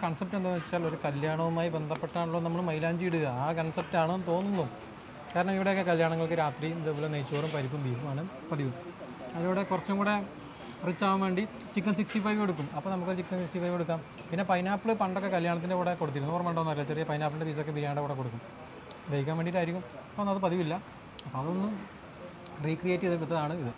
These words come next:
ഉം, സിക്സ്റ്റി ഫൈവ് കൊള്ളാം കേട്ടോ. ഇപ്പോൾ വിഷ്ണു ചട്ടിച്ചോറ് mix ചെയ്യാൻ തുടങ്ങി. മൈലാഞ്ചി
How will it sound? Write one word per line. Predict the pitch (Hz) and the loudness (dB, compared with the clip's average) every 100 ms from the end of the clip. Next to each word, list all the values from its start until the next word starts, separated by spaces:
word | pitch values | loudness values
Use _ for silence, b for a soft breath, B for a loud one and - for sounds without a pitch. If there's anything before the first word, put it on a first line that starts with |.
| 214 | 0
ഉം, | 185 120 - - - - - | 0 0 -4 -16 -16 -10 -2
സിക്സ്റ്റി | 170 175 | -2 0
ഫൈവ് | 190 190 | 0 2
കൊള്ളാം | 170 143 | 2 0
കേട്ടോ. | 113 - | -2 -2
ഇപ്പോൾ | 160 | 2
വിഷ്ണു | 165 151 202 170 | 2 2 2 2
ചട്ടിച്ചോറ് | 143 165 180 190 | 0 0 0 2
mix | 151 170 | 0 2
ചെയ്യാൻ | 156 | 2
തുടങ്ങി. | 151 143 175 185 - - - - - - - - 151 | 4 2 0 -4 -12 -14 -14 -14 -14 -14 -14 -8 0
മൈലാഞ്ചി | 147 160 185 185 | 4 4 4 2